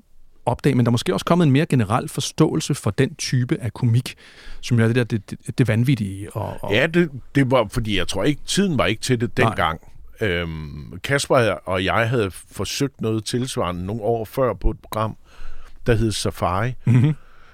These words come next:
Speaker 2: Og der ramte vi jo helt ved siden af. Det var
Speaker 1: Ja.
Speaker 2: der jo ingen, der kunne lide. Altså, folk var jo rasende. Og vi var jo netop, øh, hvad kan man sige, ud af en tradition, der dyrkede punchline og den klassiske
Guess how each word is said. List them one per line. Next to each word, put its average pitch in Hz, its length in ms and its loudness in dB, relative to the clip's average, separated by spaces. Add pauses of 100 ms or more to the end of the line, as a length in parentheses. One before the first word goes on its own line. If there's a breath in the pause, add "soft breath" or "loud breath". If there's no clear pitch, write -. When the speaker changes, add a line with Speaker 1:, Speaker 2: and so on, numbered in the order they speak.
(160 soft breath)
Speaker 2:
Og - 160 -8
der 92 60 -2
ramte 92 380 -4
vi 90 100 -6
jo 80 120 -6
helt 131 580 -6
ved 87 160 -8
siden 80 320 -4
af. 80 120 -8 (100)
Det 95 80 -2
var 104 60 4
Speaker 1:
Ja. 90 60 2
Speaker 2:
der 110 60 0
jo 82 80 -2
ingen, 147 340 0
der 78 80 -2
kunne 78 200 -10
lide. 82 160 -10 (120)
Altså, - 220 -8
folk - 300 -10
var 104 120 -8
jo 98 140 -6
rasende. 98 760 -8 (160)
Og 101 220 -4
vi 131 160 2
var 151 100 6
jo 120 100 4
netop, 123 500 2 (160)
øh, 82 300 -2 (1120)
hvad 92 100 -8
kan 107 120 -6
man 101 60 -4
sige, 123 260 0
ud 165 140 2
af 135 100 2
en 113 80 -2
tradition, 95 640 -2
der 85 120 -8 (200)
dyrkede 139 400 2
punchline 87 800 -2
og 80 160 -10
den 92 80 -10
klassiske 104 840 -4